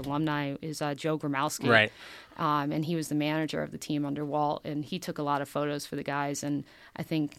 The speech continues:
Speaker 1: my dad, you know, experienced how much that meant to him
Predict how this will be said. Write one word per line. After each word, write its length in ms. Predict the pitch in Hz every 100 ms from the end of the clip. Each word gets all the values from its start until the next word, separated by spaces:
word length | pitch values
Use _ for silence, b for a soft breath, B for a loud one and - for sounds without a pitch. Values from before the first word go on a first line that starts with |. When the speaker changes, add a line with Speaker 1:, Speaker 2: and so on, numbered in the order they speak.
| -
Speaker 1:
my 160 | - 151
dad, 380 | 156 151 147 - - - -
you 160 | 160
know, 100 | 143 -
experienced 540 | 170 - 170 151 151
how 100 | 165
much 220 | 151 143
that 140 | 160 147
meant 200 | 143 143
to 80 | 151
him 400 | 151 160 214